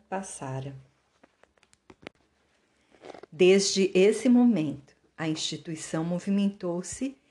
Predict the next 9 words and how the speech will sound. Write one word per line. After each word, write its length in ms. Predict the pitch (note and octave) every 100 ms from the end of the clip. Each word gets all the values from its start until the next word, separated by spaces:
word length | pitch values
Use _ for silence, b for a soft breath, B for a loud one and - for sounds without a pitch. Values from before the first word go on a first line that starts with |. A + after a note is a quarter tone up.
| b b -
em 140 | G3+
sentido 680 | G#3 A3 G#3+ - A3 G#3+ G#3+
horizontal, 1000 | G#3 A#3+ C4 B3 B3+ B3 A#3+ D#3 C3+ C3+ _ _ _ _ _
viajando 800 | D3 E3+ D#3+ D#3 D3 D3+ D#3 E3+
sobre 320 | - D#3+ D#3
os 140 | D3+ F3
elementos 720 | F3+ A3+ G#3 F#3 F#3 F3+ D#3
do 100 | F3
plano. 640 | - D3+ D3+ C#3+ C#3 C3+